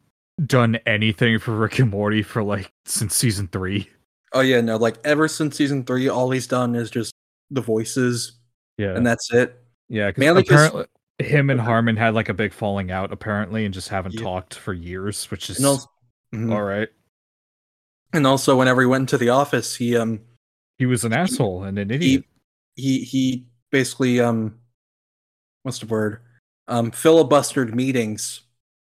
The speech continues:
Speaker 2: um, and got everyone off track, and brought, uh, porn stars like Riley Reid, who also admitted to being a rapist, but don't worry about that,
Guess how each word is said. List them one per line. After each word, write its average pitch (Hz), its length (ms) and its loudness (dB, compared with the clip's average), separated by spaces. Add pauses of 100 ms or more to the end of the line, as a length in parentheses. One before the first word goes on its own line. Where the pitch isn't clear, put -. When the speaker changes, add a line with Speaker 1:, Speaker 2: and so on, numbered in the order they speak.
(100)
Speaker 2:
um, 117 360 0 (420)
and 131 240 0
got 127 220 6
everyone 120 320 2
off 117 180 2
track, 120 580 0 (680)
and 120 380 -2
brought, 127 440 2 (180)
uh, 123 480 2 (480)
porn 147 320 0
stars 120 600 0 (140)
like 127 320 -2
Riley 123 360 2
Reid, 120 400 -4 (640)
who 107 140 -8
also 113 260 -4
admitted 110 320 -6
to - 60 -20
being 113 260 -6
a 107 40 -8
rapist, 107 500 -6
but - 100 -16
don't 110 200 -8
worry 113 220 -4
about 107 300 -12
that, 107 220 -8